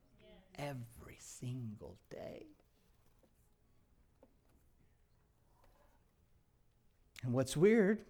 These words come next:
but not really, is as that thing washes our brains and washes our minds, we suddenly don't know what God's will is for our lives. We, we, we haven't bothered to learn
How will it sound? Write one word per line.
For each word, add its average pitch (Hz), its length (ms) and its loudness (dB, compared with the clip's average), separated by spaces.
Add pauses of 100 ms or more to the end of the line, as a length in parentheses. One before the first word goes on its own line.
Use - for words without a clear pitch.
(120)
but 117 100 -2
not 147 240 2
really, 190 460 4 (840)
is 147 140 2
as 160 200 8
that 202 280 10
thing 127 340 4
washes 113 480 2
our 110 220 4
brains 113 540 0
and 113 120 0
washes 120 400 -2
our 113 120 -2
minds, 120 400 -2
we 185 240 2 (180)
suddenly 208 500 2
don't 165 220 -2
know 175 140 0
what 175 180 -4
God's 160 300 -4
will 196 260 -2
is 147 180 -6
for - 160 -10
our 190 120 -8
lives. 226 500 -8 (880)
We, 226 320 8 (260)
we, 196 360 6 (600)
we 214 140 6
haven't 175 280 10
bothered 175 340 10
to 202 120 6
learn 202 520 10